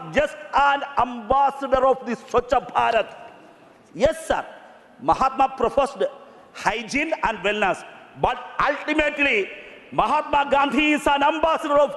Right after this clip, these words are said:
Indian secularism, an ambassador of Indian pluralism. The true spirit of Gandhi is secularism, sir, not the toilet, sir. Sir, Ishwar Allah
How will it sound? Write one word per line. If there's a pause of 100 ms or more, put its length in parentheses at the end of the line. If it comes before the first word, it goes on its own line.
(240)
Indian
secularism, (380)
an (160)
ambassador
of (220)
Indian
pluralism. (340)
The (160)
true
spirit
of
Gandhi
is (220)
secularism,
sir, (280)
not
the (200)
toilet,
sir. (380)
Sir, (680)
Ishwar (140)
Allah